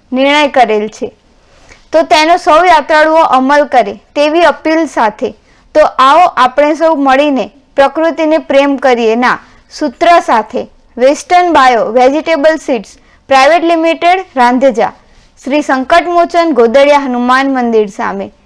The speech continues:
માણસા રોડ, ગાંધીનગર ખાતે આજરોજ નવા વર્ષના સ્નેહ મિલન તથા એકસો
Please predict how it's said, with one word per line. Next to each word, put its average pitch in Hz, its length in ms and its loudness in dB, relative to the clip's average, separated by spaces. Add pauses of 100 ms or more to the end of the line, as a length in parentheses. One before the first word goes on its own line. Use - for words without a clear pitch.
(180)
માણસા 277 460 0
રોડ, 214 240 0 (220)
ગાંધીનગર 254 640 0
ખાતે 214 400 -8 (400)
આજરોજ 277 500 0 (280)
નવા 277 380 2
વર્ષના 277 640 -2 (140)
સ્નેહ 294 220 0
મિલન 294 400 0
તથા 247 360 -2 (420)
એકસો 233 300 -2